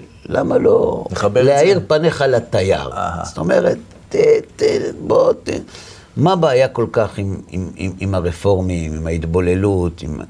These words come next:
Speaker 1: עם כל הפתרונות האחרים שניסו להציע לאורך השנים? אז בזה, בעזרת השם, נעסוק בפעם הבאה.
Speaker 2: בעזרת השם.
Speaker 1: בסדר?
Speaker 2: תודה רבה.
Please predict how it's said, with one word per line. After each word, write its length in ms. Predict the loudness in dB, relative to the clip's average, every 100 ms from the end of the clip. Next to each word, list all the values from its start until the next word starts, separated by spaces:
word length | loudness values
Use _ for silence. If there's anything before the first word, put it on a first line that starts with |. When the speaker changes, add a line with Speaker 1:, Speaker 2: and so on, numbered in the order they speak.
| -18 -20 -6
Speaker 1:
עם 80 | -4
כל 220 | 2 2
הפתרונות 680 | 2 0 0 0 2 2 2
האחרים 460 | 2 2 2 2
שניסו 420 | 0 -2 -2 2 4
להציע 460 | 4 2 2 2
לאורך 400 | 4 2 2 -2
השנים? 460 | -2 -2 0 0 0 -4 -8
אז 60 |
בזה, 260 | -6 -2 2
בעזרת 360 | 2 2 0 -2
השם, 360 | -2 2 2 -2 -10 -20 -20 -20 -20 -20 -20 -20 -12
נעסוק 720 | -4 -2 -2 0 0 0 -8 -18 -20 -20 -20 -20 -20 -20 -8
בפעם 360 | -6 0 0 0
הבאה. 300 | -2 -4 -4 -10 -20 -20 -20 _ -20
Speaker 2:
בעזרת 260 | -14 -14 -12
השם. 220 | -16 -14 -16 -16
Speaker 1:
בסדר? 360 | 0 2 4 0 -4
Speaker 2:
תודה 100 | -10 -8
רבה. 140 | -10